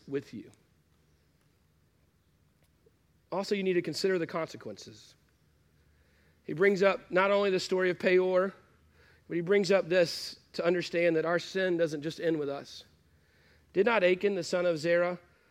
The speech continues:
break faith in the matter of the devoted things, and wrath fell upon the congregation of Israel, and he did not perish alone for his iniquity. He's letting them, he's letting them know, "Listen, if you're worshiping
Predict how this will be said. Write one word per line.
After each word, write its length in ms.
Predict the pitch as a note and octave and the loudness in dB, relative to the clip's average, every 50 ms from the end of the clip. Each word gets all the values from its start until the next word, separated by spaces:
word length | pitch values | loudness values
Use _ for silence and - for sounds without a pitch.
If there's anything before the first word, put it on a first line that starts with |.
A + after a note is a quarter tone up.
| _ _ _ _ - | _ _ _ _ 0
break 180 | D#3 E3+ F3 E3+ | 2 2 2 2
faith 540 | - - - F3 E3+ F#3 F#3 - - - - _ _ _ _ _ _ _ _ _ | 0 0 2 4 4 4 2 -2 -8 -20 -20 _ _ _ _ _ _ _ _ _
in 100 | - D#3+ | -6 0
the 80 | D#3+ E3 | 2 2
matter 280 | E3 F3 E3+ E3+ F3 F3 | 2 4 2 2 2 2
of 60 | E3 | 0
the 60 | D#3 | -2
devoted 400 | D3 C#3+ D#3+ E3 E3 E3 D#3 C3 | 0 2 4 4 4 2 0 0
things, 400 | - D#3+ D#3 D#3+ E3+ E3+ E3+ - | 2 2 2 2 2 0 -2 -4
and 160 | D3 C3 B2+ A#2+ _ _ _ _ _ _ | -6 -6 -6 -10 _ _ _ _ _ _
wrath 360 | - C#3+ D#3 E3 F3 F3+ F3+ - | -2 2 2 4 4 2 -2 -4
fell 200 | - F3+ E3+ E3 | -2 0 0 0
upon 320 | D#3 - F3 E3+ E3+ E3 | -2 -2 -4 -4 -2 -2
the 80 | D#3+ D3 | -4 -4
congregation 560 | - F3 E3+ D#3+ D3+ D#3 D#3+ D#3+ - - D#3+ | -2 -4 -4 -4 -2 -2 -2 -2 -2 -4 -2
of 60 | D3 | -2
Israel, 480 | D3+ D#3 D3+ D3+ F3 D#3+ D#3+ E3+ F3 F3+ - _ _ _ _ - | -2 -2 -2 -4 -4 -2 -2 -2 -2 -4 -10 _ _ _ _ -10
and 100 | D3 C3 | -6 -4
he 120 | D#3+ A3 | -2 -2
did 100 | A#3+ A#3 | 0 0
not 200 | G#3+ G3+ F#3+ - | -2 -2 -6 -6
perish 280 | - F#3 F#3 F3+ D#3+ - | -6 -6 -6 -6 -6 -6
alone 520 | D3+ C3 B2 C3+ C#3+ C#3+ C#3 B2 A2 A2 - _ _ _ _ _ _ _ _ _ _ | -6 -4 -4 -4 -4 -4 -4 -6 -8 -12 -16 _ _ _ _ _ _ _ _ _ _
for 100 | - C3+ | -14 -12
his 100 | C3 C3 | -10 -8
iniquity. 500 | C3 B2+ B2 B2 - - A2+ - - A2 - _ _ _ _ _ _ _ _ _ _ _ _ _ _ _ _ _ _ _ _ _ _ _ _ _ _ _ _ _ _ | -6 -4 -6 -6 -8 -12 -14 -14 -16 -18 -20 _ _ _ _ _ _ _ _ _ _ _ _ _ _ _ _ _ _ _ _ _ _ _ _ _ _ _ _ _ _
He's 200 | - F3+ G3+ F3 | -6 -6 -2 0
letting 260 | A3+ B3 C4 B3+ A3 | 2 2 2 2 2
them, 220 | F#3+ E3+ D#3+ E3 - _ _ _ _ _ - | 0 0 -2 -4 -8 _ _ _ _ _ -8
he's 160 | F3+ F#3 F3+ | -6 -4 -2
letting 200 | A#3+ B3+ A#3+ G#3 | 0 0 2 2
them 160 | F3 D#3+ D3+ | 0 0 0
know, 340 | D3+ E3 D#3+ D3+ C#3 B2 A#2 - _ _ _ _ _ _ _ _ _ _ _ _ _ _ _ _ _ _ _ _ _ _ _ _ _ _ _ - | 0 0 0 0 -2 -4 -8 -12 _ _ _ _ _ _ _ _ _ _ _ _ _ _ _ _ _ _ _ _ _ _ _ _ _ _ _ -8
"Listen, 200 | G#3 - A#3 G3+ | -4 0 0 0
if 80 | F3+ | 0
you're 140 | F#3 A3+ C#4+ | -2 -4 -2
worshiping 680 | B3 A3 A3+ A3+ G#3 - G3 - F#3+ F#3 E3+ D#3+ D3 | 0 0 0 0 0 -2 -6 -6 -4 -2 -2 -2 -4